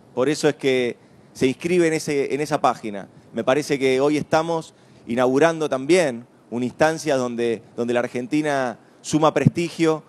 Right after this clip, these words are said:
a la hora no solo de su pensamiento humanista y solidario,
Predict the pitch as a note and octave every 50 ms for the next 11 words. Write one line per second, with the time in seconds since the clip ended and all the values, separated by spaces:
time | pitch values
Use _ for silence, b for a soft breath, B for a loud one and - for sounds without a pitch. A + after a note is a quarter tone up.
0 | B B B - A#2 B2 B2+ C#3 D3+ D3+ D3 C#3 C#3+ D3+ C#3 - F3 F3 E3+ D#3+
1 | D3 C3+ B2+ A#2 - B2+ B2 A#2+ G#2 - B2 A#2+ A2+ A#2+ B2+ C#3+ D3+ D3 D3 -
2 | C#3+ C#3 C3 B2+ A#2+ - A#2 A#2+ B2 C3+ D#3+ E3+ D3 - - D3+ C#3 C3+ C3+ -
3 | - b b b b b b b b b _ _ - A#2 A2+ G#2 - A#2+ A#2 B2
4 | C3+ D3+ D#3+ D#3+ D#3+ D#3+ E3 E3 E3 D#3 -